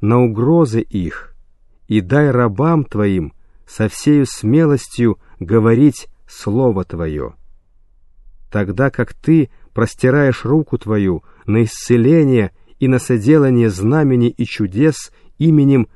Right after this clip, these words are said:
святаго Сына твоего Иисуса. И по молитве их поколебалось место, где они были собраны,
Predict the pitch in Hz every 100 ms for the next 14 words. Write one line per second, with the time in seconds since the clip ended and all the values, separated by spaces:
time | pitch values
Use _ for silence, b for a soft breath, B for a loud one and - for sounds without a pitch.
0 | - - - 110 - 135 113 110 - 147
1 | 131 110 101 110 101 104 - 101 95 -
2 | 82 - - - _ _ _ _ - -
3 | _ _ _ _ 127 117 110 117 113 160
4 | - 117 - 143 170 - - _ _ _
5 | _ _ - 113 123 120 104 151 151 131
6 | - 127 135 113 - 90 78 - - -
7 | 80 78 107 110 110 92 113 107 - 117
8 | 95 78 73 69